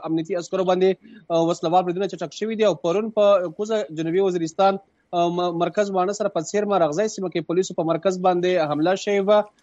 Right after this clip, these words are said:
او په هغې کې دوه پولیس عسکر وژل شوي او دوه چې دي هغه، آ، آ، ژوبل شوي وو.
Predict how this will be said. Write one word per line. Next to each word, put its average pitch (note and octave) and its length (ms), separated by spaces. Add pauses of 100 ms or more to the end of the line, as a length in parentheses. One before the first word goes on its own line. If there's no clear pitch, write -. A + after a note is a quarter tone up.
(140)
او F3 120
په F3+ 140
هغې G3+ 120
کې G3+ 120
دوه F3 220
پولیس G3 340
عسکر G3 280
وژل E3 300
شوي G#3+ 280
او E3 200
دوه E3 260
چې G3 140
دي F3+ 260
هغه، D#3+ 260 (140)
آ، E3 120 (360)
آ، D3+ 340
ژوبل D#3 260
شوي G3+ 220
وو. G#3+ 200